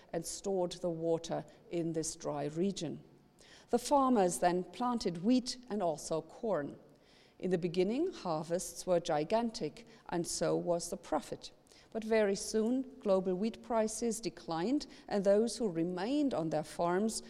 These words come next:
planted more than what the soil could tolerate. Fertilizer was used excessively while the crop rotation was ignored.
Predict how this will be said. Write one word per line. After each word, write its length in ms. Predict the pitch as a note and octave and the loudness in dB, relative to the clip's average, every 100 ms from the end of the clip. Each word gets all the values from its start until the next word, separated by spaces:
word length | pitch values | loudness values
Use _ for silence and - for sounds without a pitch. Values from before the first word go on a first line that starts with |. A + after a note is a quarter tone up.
| - | -18
planted 440 | - G#3+ A3+ G#3+ F3+ | -6 -2 0 -2 -2
more 400 | G3 A#3 G#3 F3 - - - | 0 2 2 0 -8 -18 0
than 340 | F3 D#3+ F3 - | 2 4 2 -2
what 260 | D#3 E3+ | 0 0
the 80 | - | 0
soil 500 | F3+ - D#3+ D3+ D3+ D3+ | -6 -4 -2 -2 -4 -8
could 220 | - E3+ - | -10 -10 -12
tolerate. 760 | - - A3 G3+ - - - - - _ - - - - | -14 -6 -2 -2 -4 -6 -10 -16 -18 _ -20 -20 -20 -12
Fertilizer 800 | - C4+ C#4 C#4 G#3+ F#3 G3+ | 2 4 4 4 4 4 4
was 280 | F#3 F3 E3+ | 0 0 -2
used 400 | F3+ F#3 G#3 G#3 | -2 -2 -2 -4
excessively 840 | - - - E3 - F#3 F#3+ G#3 G#3+ | -8 -6 -4 -2 -2 -6 -2 -2 0
while 240 | F3+ D#3+ | 2 2
the 80 | D#3+ | 0
crop 360 | - F#3+ F#3 | -4 -4 -2
rotation 720 | F#3 D#3+ - F3+ E3 - E3+ D#3+ | -2 -2 -2 -4 -4 -4 -6 -4
was 220 | D3+ D3+ | -4 -4
ignored. 680 | D#3 D#3+ F3+ F3+ C#3 - | -4 -2 0 0 -2 -6